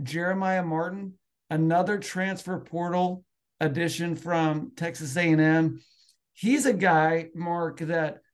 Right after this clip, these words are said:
really did not do anything his entire college career at A and M or at U W until this year. He was that fifth year player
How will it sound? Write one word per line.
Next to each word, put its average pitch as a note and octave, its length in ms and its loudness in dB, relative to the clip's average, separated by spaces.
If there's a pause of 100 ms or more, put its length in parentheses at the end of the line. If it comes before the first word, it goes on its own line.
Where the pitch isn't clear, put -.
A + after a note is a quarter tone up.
(440)
really A3 440 2
did F3 280 0
not F3+ 260 0
do F#3+ 220 -4 (120)
anything D#3 680 -2 (500)
his F3 180 0
entire F3+ 720 2
college F#3 540 -4
career E3+ 320 -4
at D#3 300 -4
A F3 200 -2
and G3 120 -2
M G3 380 -4 (420)
or G#3 340 6
at G3+ 140 0
U G3 180 -2
W F3 480 0 (380)
until D#3 420 0
this D3+ 460 -4
year. D3+ 360 -6 (580)
He F#3+ 100 0
was F#3+ 280 2
that D#3+ 400 2 (420)
fifth G#3+ 520 -2 (100)
year F#3+ 600 -2 (440)
player D#3+ 600 -2